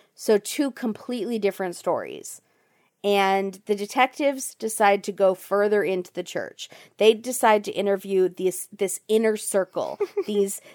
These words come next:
Speaker 1: these ladies that are close friends of Tanya,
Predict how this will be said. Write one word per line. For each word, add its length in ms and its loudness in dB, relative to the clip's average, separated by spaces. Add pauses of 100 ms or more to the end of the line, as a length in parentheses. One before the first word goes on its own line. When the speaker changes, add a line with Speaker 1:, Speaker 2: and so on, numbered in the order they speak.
(100)
Speaker 1:
these 360 -2
ladies 600 2
that 260 6
are 340 4 (220)
close 560 -2
friends 420 0
of 240 -10
Tanya, 720 2